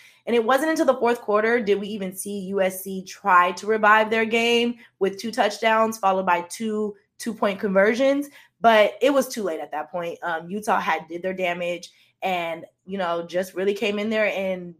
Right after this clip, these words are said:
changed the narrative behind Utah and U S C's rivalry at this point. Uh, Utah will look to disrupt the South and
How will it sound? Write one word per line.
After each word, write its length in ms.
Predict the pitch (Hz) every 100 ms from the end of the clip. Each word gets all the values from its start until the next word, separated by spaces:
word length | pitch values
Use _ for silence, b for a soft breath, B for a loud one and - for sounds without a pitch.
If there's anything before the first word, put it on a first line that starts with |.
| _
changed 480 | - 165 190 202 185
the 300 | 208 202 196
narrative 520 | 175 214 233 220 214 b b -
behind 440 | 196 202 208 202
Utah 360 | 214 214 208 202
and 140 | 208
U 100 | 214
S 240 | 214 214 -
C's 300 | 220 220 185
rivalry 480 | 226 294 202 175
at 140 | 165 170
this 160 | 170
point. 360 | - 170 156 - b b b -
Uh, 260 | 160 151 175
Utah 460 | 277 285 277 240
will 440 | 196 175 220 247 220
look 320 | 226 226 -
to 100 | 214
disrupt 380 | 190 185 175 -
the 60 |
South 560 | - - 233 254 311 - _ b b b _ -
and 400 | 214 196 185